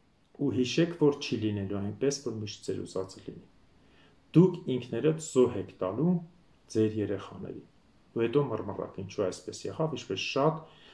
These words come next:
հղկացած երեխաների ծնողներ, որ փողը դնում են գրպանը, գնում դառնում են մարդասպան, նարկոման, հետո մարդ է սպանում, բերդ է նստում կամ ինքն է կախվում, ասում են, ինչու այսպես եղավ։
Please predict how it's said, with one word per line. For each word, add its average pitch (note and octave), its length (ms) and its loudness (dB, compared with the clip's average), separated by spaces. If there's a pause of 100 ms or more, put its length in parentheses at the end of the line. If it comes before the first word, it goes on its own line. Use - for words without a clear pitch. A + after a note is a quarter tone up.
հղկացած - 680 -2
երեխաների G#2 600 -4
ծնողներ, G#2 520 -2
որ C3 180 2
փողը G#2 260 0
դնում G2+ 240 -4
են G2+ 100 -2
գրպանը, G2 400 -6
գնում G2 220 -2
դառնում F#2 300 -4
են F#2 100 -6
մարդասպան, F#2+ 560 -10
նարկոման, G#2+ 540 -2 (720)
հետո B2 280 0
մարդ B2 320 0
է C#3+ 40 4
սպանում, C#3 380 0
բերդ A#2 300 2
է - 20 -2
նստում A2 320 -6
կամ G2+ 200 -2
ինքն D3+ 200 -2
է C#3+ 60 2
կախվում, C3+ 420 -2
ասում - 240 -10
են, A2 80 -6
ինչու - 220 -8
այսպես - 340 -10
եղավ։ - 300 -12